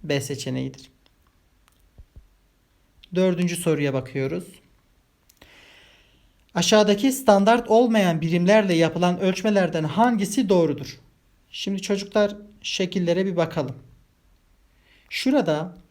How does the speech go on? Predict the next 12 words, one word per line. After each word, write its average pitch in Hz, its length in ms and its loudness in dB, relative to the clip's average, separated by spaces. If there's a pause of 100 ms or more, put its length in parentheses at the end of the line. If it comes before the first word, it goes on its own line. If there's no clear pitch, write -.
(180)
görüyorsunuz 190 580 0
çocuklar. 151 480 -8 (540)
Kulaç, 226 640 0 (560)
kulaç, 247 680 0 (920)
karış 240 360 2
kullanılmış. 165 720 -4 (160)
Yani 160 340 0
iki 185 340 -6
kulaç, 254 600 0 (640)
bir 254 320 0 (180)
karış 196 360 2
kullanılmış. 143 600 -6